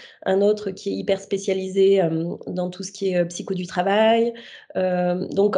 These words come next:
en fait, la base, c'est quand même les T C C, parce que pour ce type d'application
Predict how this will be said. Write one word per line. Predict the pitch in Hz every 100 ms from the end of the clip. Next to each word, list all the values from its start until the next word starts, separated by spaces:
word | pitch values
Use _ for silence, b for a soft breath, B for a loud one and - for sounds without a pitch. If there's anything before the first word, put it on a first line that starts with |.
| -
en | 202
fait, | 220 277 202 - _ -
la | 294
base, | 294 226 226
c'est | 214
quand | 208
même | 196 202
les | 196
T | 196 196
C | 196
C, | 185 220 277 B B -
parce | 185 -
que | 208
pour | 202 - 240
ce | -
type | 240 226
d'application | 196 202 - 214 202 - 233 285